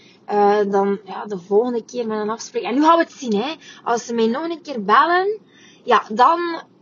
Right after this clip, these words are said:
dan gaan ze het leuk gevonden hebben. En als ze dat niet gedaan hebben, ja, dan, dan moet het, dan moet het wel zijn dat ze mij niet zo leuk vinden. En, eh, goh, ja, ik heb zo'n flater begaan. Ja, ik heb daar zo,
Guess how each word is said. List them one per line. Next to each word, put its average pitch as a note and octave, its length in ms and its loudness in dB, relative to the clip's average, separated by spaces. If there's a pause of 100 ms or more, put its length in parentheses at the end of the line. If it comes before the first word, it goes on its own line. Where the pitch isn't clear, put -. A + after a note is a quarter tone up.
(240)
dan C4 240 2
gaan C#4+ 180 4
ze A3+ 60 -6
het G#3+ 120 -12
leuk C#4 220 0
gevonden F#3 400 0
hebben. E3 440 -6
En G3+ 400 -2
als G#3+ 260 0
ze A3 80 -8
dat G3+ 180 4
niet D#4+ 280 2
gedaan D4+ 300 0
hebben, D4+ 220 -6
ja, G#3+ 160 4
dan, F#3 400 0
dan F#3+ 200 0
moet G3+ 120 2
het, F#3 100 -10 (120)
dan F#3+ 160 0
moet F#3 100 0
het F3+ 140 -2
wel F3 180 0
zijn F3+ 280 0
dat G3+ 140 2
ze F#3+ 180 -4 (200)
mij F3+ 220 -2
niet G#3 220 0
zo A3 100 4
leuk F3 320 2
vinden. F3 420 -10 (1400)
En, G3 220 0
eh, F#3+ 160 2
goh, - 200 -2
ja, F#3+ 260 4
ik - 80 -8
heb G3 100 -4
zo'n G#3 200 0
flater A3 480 -2
begaan. G#3 280 2
Ja, G3 80 2
ik F#3+ 100 -8
heb F#3+ 120 -6
daar F#3 140 -4
zo, F3+ 220 0